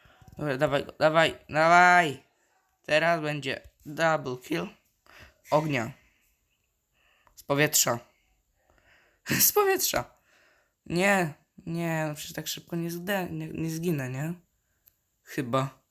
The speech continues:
Nie, ja zginę tak szybko. Raczej. Raczej, aczej. Mm, dobra, może troszeczkę tak chociaż.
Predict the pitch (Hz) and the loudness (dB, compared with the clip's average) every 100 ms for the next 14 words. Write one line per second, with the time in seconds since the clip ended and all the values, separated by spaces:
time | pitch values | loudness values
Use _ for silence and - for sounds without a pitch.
0 | _ _ _ _ _ _ _ - - 214 | _ _ _ _ _ _ _ -10 2 4
1 | 175 170 170 156 131 131 143 143 - 135 | 4 0 -2 -4 -4 -8 -10 -10 -10 -10
2 | - - - 156 147 127 131 _ _ _ | -12 -20 -4 -2 -2 -8 -10 _ _ _
3 | _ - - - - _ _ - 147 156 | _ -20 -20 -18 -18 _ _ -4 -2 0
4 | 165 - 139 - 120 120 _ _ - _ | -2 -2 -4 -4 -6 -10 _ _ -20 _
5 | - 135 135 131 131 131 127 127 123 - | -10 -8 -8 -8 -8 -8 -8 -8 -10 -12
6 | 139 139 139 131 - 135 - 139 135 - | -10 -8 -8 -6 -6 -6 -6 -4 -4 -6
7 | - - 127 - - | -16 -10 -8 -6 -10